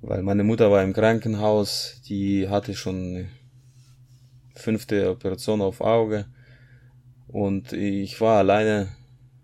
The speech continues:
für meinen Bruder zuständig. Vater hat schon eine Woche getrunken, ich hab mit ihm gestritten und am nächsten Tag kam ich nach der Arbeit und er lag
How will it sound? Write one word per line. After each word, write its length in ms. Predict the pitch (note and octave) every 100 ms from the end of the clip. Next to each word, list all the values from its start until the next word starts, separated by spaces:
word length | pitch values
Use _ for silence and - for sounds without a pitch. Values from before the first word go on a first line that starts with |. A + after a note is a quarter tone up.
| _
für 120 | G2+
meinen 180 | G2 F#2+
Bruder 260 | B2+ B2
zuständig. 580 | A2 G#2+ - G#2+ G2 -
Vater 280 | A2 A2 G2
hat 160 | F#2+
schon 160 | - G2+
eine 180 | F#2+ G2
Woche 260 | G#2+ G#2+
getrunken, 680 | F#2 F#2 A#2 A#2+ G#2+ G#2 G2 - - - - - _ -
ich 140 | -
hab 120 | A#2+
mit 140 | G#2 G2+
ihm 140 | F#2+
gestritten 580 | F#2+ - A#2 B2+ A2 G2
und 280 | G2 F#2+ F#2+
am 120 | G2+
nächsten 320 | A#2 - G#2+
Tag 380 | G#2+ G#2 - - _ _ _ - - - - _ -
kam 200 | G#2+ G2+
ich 120 | F#2+
nach 180 | G#2 F#2
der 140 | -
Arbeit 640 | F#2+ A2 A2 G#2+ - - - -
und 460 | F#2+ F#2 - - - - - - - -
er 200 | - F#2+
lag 260 | F#2+ F#2+ -